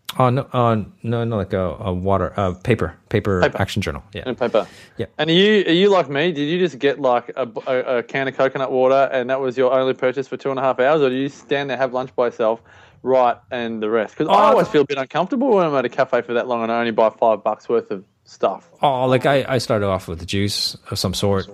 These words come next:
Speaker 1: and then, uh, stayed long enough that I, like, "Oh, it's almost lunchtime." I just had a salad as well and ate lunch there too. So,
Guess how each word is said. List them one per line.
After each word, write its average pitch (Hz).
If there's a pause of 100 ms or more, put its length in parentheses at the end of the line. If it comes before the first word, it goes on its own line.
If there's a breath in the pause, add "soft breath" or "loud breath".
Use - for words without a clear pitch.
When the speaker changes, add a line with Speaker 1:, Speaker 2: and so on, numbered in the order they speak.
(120)
Speaker 1:
and 92
then, 90
uh, 87
stayed -
long 90
enough 92
that 92
I, 92
like, 98
"Oh, 107
it's -
almost 80
lunchtime." 120
I 98
just 87 (200)
had 85
a -
salad 95
as 95
well 101
and 98
ate 98
lunch 95
there 95
too. 90
So, 82